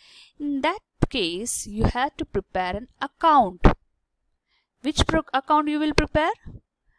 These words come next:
Machinery account and accumulated depreciation account. So you have to prepare two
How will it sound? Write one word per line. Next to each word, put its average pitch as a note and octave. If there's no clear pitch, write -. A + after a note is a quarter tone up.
Machinery G#3
account E4
and D#4+
accumulated G3
depreciation -
account. -
So -
you G3+
have A3+
to -
prepare G3
two E4